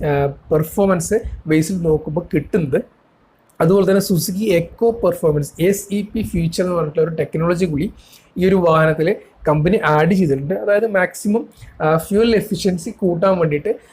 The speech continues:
ആ, പെട്രോളിൻ്റെ ഉപയോഗം, ആ, മാക്സിമം റെഡ്യൂസ് ചെയ്തിട്ട്, ആ, ഇൻക്രീസ് ആയിട്ടുള്ള മൈലേജ് കിട്ടാൻ വേണ്ടിയുള്ള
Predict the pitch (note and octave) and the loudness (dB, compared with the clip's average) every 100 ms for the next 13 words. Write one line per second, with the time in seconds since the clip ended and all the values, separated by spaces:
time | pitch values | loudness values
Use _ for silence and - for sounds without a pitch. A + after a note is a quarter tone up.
0 | _ D#3+ D3+ E3+ F#3 F#3+ G#3 G3+ F3 E3+ | _ -4 0 0 2 2 2 2 2 2
1 | G#3+ D#4 - F3+ D#3 D#3 D#3+ F3+ G3+ C#4 | 0 -6 -8 -4 0 0 -2 -4 -4 -6
2 | _ D#3 D#3 E3+ F#3+ A#3+ G3 E3 D#3 D4 | _ 0 2 2 2 -2 -2 -2 -4 -6
3 | - _ - D3 D3 D#3+ F#3+ A#3+ A#3+ G#3 | -10 _ -8 -4 -2 0 2 2 2 2
4 | E3 E3 F#3+ E3+ D#3 E3+ F#3+ G3+ F#3+ E3+ | 2 2 -2 0 0 2 0 -2 -4 -4
5 | E3 D#3+ D#3 D#3+ | -2 -4 -2 -2